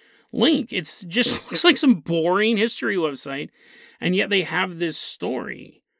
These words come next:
Darkness Egyptian. They have this story about the Black Cities.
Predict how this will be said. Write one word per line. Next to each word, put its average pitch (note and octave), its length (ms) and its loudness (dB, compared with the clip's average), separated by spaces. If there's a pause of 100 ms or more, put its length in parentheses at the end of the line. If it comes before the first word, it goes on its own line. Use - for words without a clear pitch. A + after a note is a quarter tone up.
Darkness B2 460 -8
Egyptian. F3 720 -10 (760)
They C#3 80 -6
have C3+ 180 -8
this D3 140 -6
story G3+ 400 -2
about C#3 380 -6
the C#3+ 100 -8
Black B2 500 -10
Cities. - 840 -10